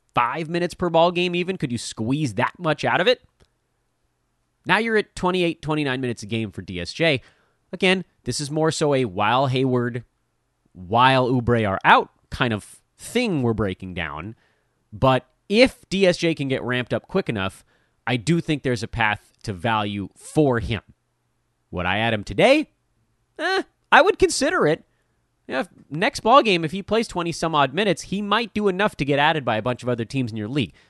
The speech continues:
This is kind of your opportunity to get in front of it. On the Lakers side, uh, I do love that Troy Brown Junior is playing more. He makes them better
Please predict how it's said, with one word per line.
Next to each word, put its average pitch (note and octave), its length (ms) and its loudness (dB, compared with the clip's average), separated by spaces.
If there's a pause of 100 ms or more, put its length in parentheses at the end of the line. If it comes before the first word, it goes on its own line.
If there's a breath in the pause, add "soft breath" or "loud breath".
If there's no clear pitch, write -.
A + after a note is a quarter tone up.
This - 160 -6
is - 80 -6
kind A#3 200 2
of A#3+ 60 0
your F#3 140 0
opportunity D#3+ 480 0
to A#2 80 -4
get A#2 180 0
in E2+ 80 -8
front D#3+ 220 0
of F#2 100 -6
it. - 80 -14 (2500)
On G#3+ 120 8
the A#3+ 80 2
Lakers A3 300 2
side, G#3+ 360 6 (440 soft breath)
uh, D3 240 2
I D3+ 80 2
do G#3+ 140 6
love F#3+ 160 6
that E3+ 100 6
Troy D#3+ 220 2
Brown C#3+ 240 4
Junior C3+ 240 0
is A2 100 -4
playing A#2+ 400 -4
more. G2 240 -2
He A#2+ 140 -2
makes C3+ 340 -2
them A#2 300 -2
better A2+ 520 0